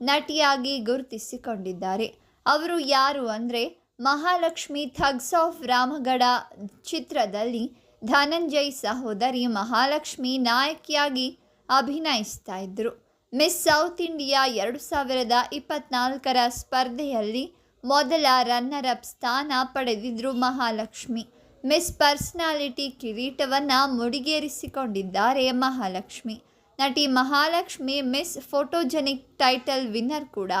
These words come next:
ಹೌದು. ನಟ ಧನಂಜಯ್ ಹಾಗೂ ಮಹಾಲಕ್ಷ್ಮಿ ನೃತ್ಯದಲ್ಲಿ ಪರಿಣಿತಿ ಪಡೆದಿದ್ದಾರೆ. ಅಂದ್ಹಾಗೆ ಮಹಾಲಕ್ಷ್ಮಿ ಮಾಡೆಲ್ ಕೂಡ ಹೌದು. ಸೋಷಿಯಲ್ ಮೀಡಿಯಾದಲ್ಲಿ ನಟ ಧನಂಜಯ್ ಸಕ್ರಿಯರಾಗಿದ್ದಾರೆ. ಲಕ್ಷ್ಮೀ ನಿವಾಸ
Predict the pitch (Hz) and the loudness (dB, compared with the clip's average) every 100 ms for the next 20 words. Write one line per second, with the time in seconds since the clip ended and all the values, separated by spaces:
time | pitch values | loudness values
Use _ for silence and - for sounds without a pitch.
0 | 233 - 214 196 226 - _ _ - 254 | -4 -6 -6 -6 -8 -10 _ _ -6 0
1 | 277 294 285 240 311 269 311 330 311 220 | 2 4 4 2 0 0 -2 -2 -2 -2
2 | 226 233 175 240 262 - _ _ 247 277 | -2 0 0 0 -4 -6 _ _ 0 2
3 | 339 349 320 320 - 269 277 277 220 202 | 4 4 2 -2 -8 -6 -4 -2 -4 -4
4 | - 262 262 285 262 269 - 240 254 330 | -4 -2 0 0 0 -2 2 2 2 -2
5 | 320 233 208 - 202 185 190 185 190 208 | -4 -6 -10 -8 -8 -6 -8 -4 -4 -4
6 | 226 _ _ - 247 294 339 359 311 311 | -6 _ _ -2 0 2 2 2 2 0
7 | 254 302 311 330 330 - 294 294 254 220 | 0 2 2 2 -2 -6 -6 -2 0 2
8 | 247 294 254 202 202 190 208 254 247 190 | 2 2 -2 -4 -8 -4 -4 -4 -8 -6
9 | 214 - _ _ - 220 208 - 285 302 | -6 -8 _ _ -8 -4 -2 2 2 4
10 | 302 285 294 277 277 269 277 254 247 247 | 2 4 4 4 0 0 0 0 0 0
11 | 240 226 269 220 262 302 285 269 269 262 | 0 0 -2 -2 -2 0 0 0 -2 -2
12 | 277 - 202 214 220 196 190 185 185 190 | -2 -4 -4 -2 -2 -6 -6 -4 -2 0
13 | 214 - _ _ - 247 269 - 359 370 | -2 -8 _ _ 0 2 2 -2 -4 -2
14 | 339 294 285 311 | 0 2 2 2